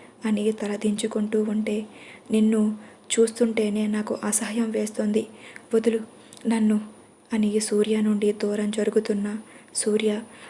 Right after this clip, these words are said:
అమృతని వదిలిపెట్టకుండా, "అది కాదే, నేను చెప్పేదే వినే. నిజంగా ఆ రోజు ఆ అమ్మాయితో నేను స్పెండ్ చేయలేదు, ఏదో నీ ముందు అలా నటించాను అంతే" అని సూర్య అనేసరికి,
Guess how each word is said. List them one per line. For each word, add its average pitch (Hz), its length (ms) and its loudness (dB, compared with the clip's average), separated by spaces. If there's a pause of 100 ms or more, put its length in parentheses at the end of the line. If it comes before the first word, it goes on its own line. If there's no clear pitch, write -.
(180)
అమృతని 220 640 2
వదిలిపెట్టకుండా, 214 920 -2 (480)
"అది 220 180 4
కాదే, 214 400 -2 (340)
నేను 247 120 8
చెప్పేదే 233 560 2
వినే. 214 380 -2 (360)
నిజంగా 269 420 4 (120)
ఆ 214 40 -2
రోజు 214 280 2
ఆ 226 40 -4
అమ్మాయితో 220 640 0
నేను 214 300 2
స్పెండ్ 214 440 -2
చేయలేదు, 214 440 -2 (460)
ఏదో 214 400 4 (340)
నీ 220 140 6
ముందు 214 380 4
అలా 208 180 -2
నటించాను 214 760 0
అంతే" 214 360 -2 (360)
అని 214 220 2
సూర్య 214 340 0
అనేసరికి, 214 800 -2